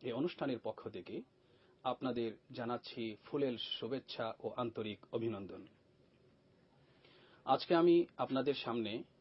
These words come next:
যে বিষয়টি নিয়ে আলোচনা করব, সেই বিষয়টি হচ্ছে ইমানের একটি গুরুত্বপূর্ণ অংশ। এই অংশের প্রতি যদি কারো ইমান না থাকে বা কারো যদি এ ব্যাপারে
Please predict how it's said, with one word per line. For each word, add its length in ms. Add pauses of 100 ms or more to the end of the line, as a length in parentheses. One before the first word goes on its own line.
(840)
যে 220
বিষয়টি 380
নিয়ে 200
আলোচনা 380
করব, 420 (760)
সেই 220
বিষয়টি 360
হচ্ছে 280
ইমানের 480 (160)
একটি 240
গুরুত্বপূর্ণ 560
অংশ। 360 (1300)
এই 120
অংশের 340
প্রতি 220
যদি 200
কারো 320
ইমান 280
না 140
থাকে 400 (840)
বা 340 (120)
কারো 200
যদি 240
এ 160
ব্যাপারে 440